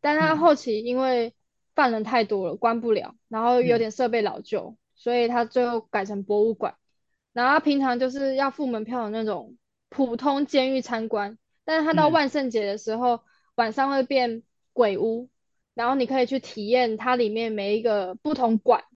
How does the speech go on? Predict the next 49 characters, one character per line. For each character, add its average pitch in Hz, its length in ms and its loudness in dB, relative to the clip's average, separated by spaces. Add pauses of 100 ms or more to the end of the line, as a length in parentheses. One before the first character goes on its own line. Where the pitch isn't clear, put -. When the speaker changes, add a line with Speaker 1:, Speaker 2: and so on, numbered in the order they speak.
(140)
Speaker 1:
的 226 100 2
鬼 214 220 -2
屋 240 500 -4 (240)
形 233 380 -4
式。 - 340 -10 (180)
就 359 120 -2
比 311 100 0
如 269 80 6
说 311 240 4
我， 240 160 6 (240)
呃， 226 300 -8
它 359 160 -2
总 339 100 2
共 320 100 4
有 311 120 4
五 226 160 0
个 196 140 -6
关 220 260 -2
卡， 220 140 -10
Speaker 2:
嗯。 - 60 -20 (140)
Speaker 1:
每， 247 320 2
就 370 140 -2
是 370 120 -2
再 392 160 4
把 220 400 -2 (200)
监 302 180 2
狱 302 140 2
改 208 160 0
造 240 180 2
成 208 240 -8
鬼 202 220 0
屋 220 100 2
的 214 140 -4
样 214 260 -6
子。 - 220 -20
然 226 100 -8
后 285 180 2
第 294 160 -2
一 285 40 0
个 254 160 2
是 262 200 -2
它 254 160 -6
可 254 120 -4
以 214 60 -2
戴 226 160 -2
三 220 200 -4
D 214 100 -4
眼 208 140 -6
镜， - 220 -18